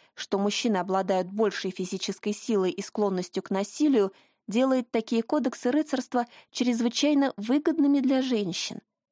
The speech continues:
тогда как их отмена во имя феминизма – является крайне недальновидным решением.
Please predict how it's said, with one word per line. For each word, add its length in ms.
тогда 300
как 220
их 140
отмена 520
во 140
имя 200
феминизма – 680
является 520
крайне 540
недальновидным 840
решением. 680